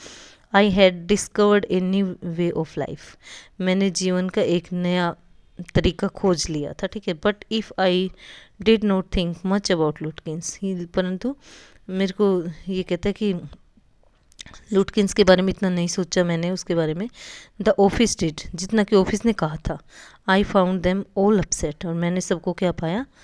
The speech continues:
सबको दुखी पाया। "Next morning the case was coming up in the court," और अगली सुबह जो केस था वो कोर्ट में पहुंच गया था, ठीक है, आना था। "And they had to have Lutkins," और उनको लुटकिंस चाहिए था। "I was a shameful, useless fool,"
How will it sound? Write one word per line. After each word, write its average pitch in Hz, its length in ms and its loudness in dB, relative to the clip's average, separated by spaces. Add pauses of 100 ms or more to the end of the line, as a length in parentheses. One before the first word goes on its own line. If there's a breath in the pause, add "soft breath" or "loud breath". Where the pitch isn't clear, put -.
(260 soft breath)
सबको 185 300 -2
दुखी 190 300 0
पाया। 143 380 -2
"Next 180 400 -4
morning 170 460 -4
the 175 60 -2 (100)
case 190 260 0
was 170 300 0
coming 175 340 -2
up 151 40 -12 (120)
in 151 120 -6
the 147 60 -6 (100)
court," 156 240 -8 (460 loud breath)
और 180 140 0
अगली 202 340 2
सुबह 185 320 0
जो 180 160 -4
केस 190 440 0
था 185 40 2
वो 175 120 -2
कोर्ट 175 380 -4
में 175 100 -4
पहुंच 147 340 -10
गया 160 180 -6
था, - 140 -16 (680 soft breath)
ठीक 214 180 -8
है, 165 60 0
आना 165 320 -2
था। - 220 -6
"And 180 300 -2
they 202 320 4 (180)
had 170 400 -4 (140)
to 175 140 -2
have 156 260 0
Lutkins," 151 400 -10
और 185 180 -2
उनको 208 200 0
लुटकिंस 170 420 -4
चाहिए 165 260 -2
था। 185 140 -6 (520 loud breath)
"I 190 100 6
was 208 220 4
a 214 180 -2
shameful, 185 560 0
useless 208 420 -2
fool," 151 200 -12